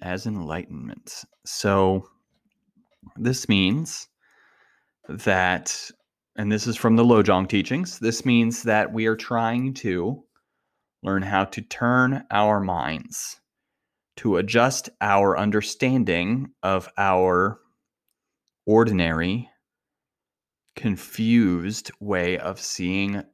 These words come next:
the world. What we want to do is figure out how to change our relationship to our confusion,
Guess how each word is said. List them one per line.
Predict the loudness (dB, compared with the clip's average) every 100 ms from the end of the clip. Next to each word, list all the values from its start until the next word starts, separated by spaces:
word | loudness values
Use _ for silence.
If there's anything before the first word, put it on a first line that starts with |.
| -10
the |
world. | -8 -6 -4 -4 -4 -8 -14 -20 _ _ _ _ _ _ _ _ _ _ -6
What | 0 0
we | 0 0
want | 2 2
to | 2
do | 2 2 2 2 -2 -8 -10
is | -8 -6
figure | -6 0
out | 2 2 2 0
how | -2 -2
to | -2 -6
change | -8 -6 -2 0 -2 -4 -6
our | -2 2 4 2 2
relationship | -2 -2 -2 0 -2 -4 -2 -2 -2
to | -8 -2
our | 0
confusion, | 0 -4 -8 -4 2 4 2 -2 -6